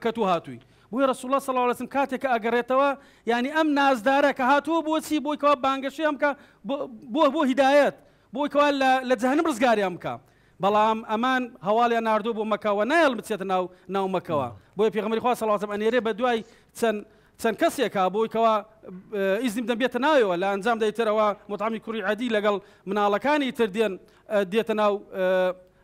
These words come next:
Speaker 1: ئەو جا دێتە ناو مەکەوە. یعنی، تەمەشاکە، یعنی، نمونەی وایە یەکجار زۆرە ئەم، ئەم نازدارە، هەموو شێوازی گرتووەتە بەر. بەرگەی هەموو شتێک گرتووە، بەس بۆ ئەوەی کەوا، بەس بۆ ئەوەی کەوا،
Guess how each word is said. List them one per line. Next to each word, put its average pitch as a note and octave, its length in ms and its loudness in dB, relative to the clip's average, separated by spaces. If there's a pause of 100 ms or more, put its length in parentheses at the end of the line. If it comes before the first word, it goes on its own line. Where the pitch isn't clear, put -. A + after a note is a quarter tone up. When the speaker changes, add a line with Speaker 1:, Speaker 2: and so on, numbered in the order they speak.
(420)
Speaker 1:
ئەو A3+ 100 0
جا G#3+ 160 2
دێتە G#3 220 -2
ناو F#3+ 100 2
مەکەوە. D#3+ 400 -6
یعنی، G#3 140 -4
تەمەشاکە، C4 540 0 (340)
یعنی، A#3 280 0
نمونەی C4+ 360 0
وایە C#4+ 200 4
یەکجار B3 440 0 (200)
زۆرە A3+ 380 2
ئەم، A#3+ 120 -4 (240)
ئەم A#3+ 180 -4
نازدارە، F#3+ 460 0 (400)
هەموو C#4 260 0 (100)
شێوازی C#4 520 2
گرتووەتە B3 440 -2
بەر. D3+ 120 0 (460)
بەرگەی B3+ 320 2
هەموو E4 180 2
شتێک C#4 160 -2
گرتووە، A3+ 160 -2 (100)
بەس D#4+ 200 2
بۆ C#4 100 -10
ئەوەی B3 220 -6
کەوا، B3+ 220 2 (580)
بەس C4 140 2
بۆ A3+ 40 -8
ئەوەی A#3+ 160 -6
کەوا، A#3 180 4